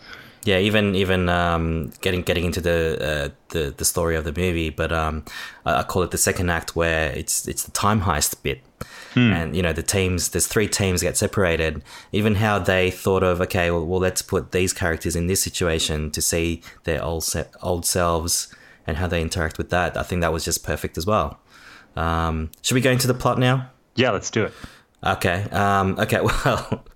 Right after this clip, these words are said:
Speaker 1: I guess if you're listening to this, you've seen the movie, so we don't, we won't cover, you know, what, what happens exactly. But, um, uh, just going through the scene by scene, um, the first,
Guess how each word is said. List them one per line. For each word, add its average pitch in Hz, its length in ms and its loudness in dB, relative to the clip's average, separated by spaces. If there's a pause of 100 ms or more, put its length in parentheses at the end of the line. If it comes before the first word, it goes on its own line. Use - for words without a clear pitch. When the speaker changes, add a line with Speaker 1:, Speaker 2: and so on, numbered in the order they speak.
(480)
Speaker 1:
I 104 40 0
guess 104 300 4
if 104 180 2
you're 131 100 6
listening 131 260 4
to 117 100 2
this, 101 180 2
you've 98 80 2
seen 110 180 2
the 101 100 4
movie, 87 260 4
so 85 180 2
we 90 60 4
don't, 98 220 2
we 107 60 4
won't 104 280 2
cover, 87 460 2
you 85 120 -2
know, 82 160 0 (140)
what, 82 140 -2
what 82 140 -2
happens 95 300 -2
exactly. 90 460 0
But, 82 220 0
um, 85 400 0 (580)
uh, 104 640 4 (560)
just - 220 0
going 135 240 2
through 131 280 0
the 120 100 2
scene 127 340 2
by 120 180 2
scene, 104 840 2
um, 101 360 4
the 104 80 2
first, - 800 0